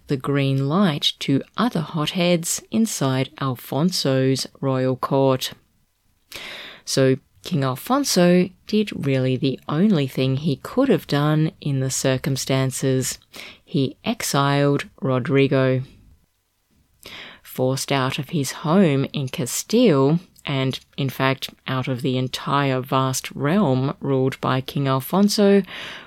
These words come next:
Rodrigo made his way to Catalonia, hoping to find employment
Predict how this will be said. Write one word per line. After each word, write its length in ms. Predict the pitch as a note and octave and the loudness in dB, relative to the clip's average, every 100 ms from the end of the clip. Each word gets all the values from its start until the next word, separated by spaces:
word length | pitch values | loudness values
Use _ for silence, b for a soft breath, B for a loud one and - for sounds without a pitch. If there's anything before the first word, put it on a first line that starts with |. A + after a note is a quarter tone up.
| B | B
Rodrigo 640 | B3 B3+ D#3+ C#3 D3 D3 | 0 2 4 4 4 2
made 300 | C#3+ C3+ C3 | 2 2 0
his 220 | - E3 E3 | 0 -2 0
way 280 | C3+ B2+ | 0 0
to 180 | C3 D#3+ | 0 -4
Catalonia, 1000 | D3 - B2+ C3 C3 C3 C3+ C3+ C3 C3 C3+ _ _ | -6 -6 -4 -2 0 2 2 2 2 0 -4 _ _
hoping 340 | - C3+ C3 B2+ | -2 -2 0 -4
to 100 | C3+ | -4
find 460 | - C3 C3 C3 | -4 -2 0 -2
employment 1000 | - D3+ C3+ - C#3+ F#3+ A#3 D#3+ D#3+ D#3+ | -4 -6 -6 -4 0 2 4 4 4 2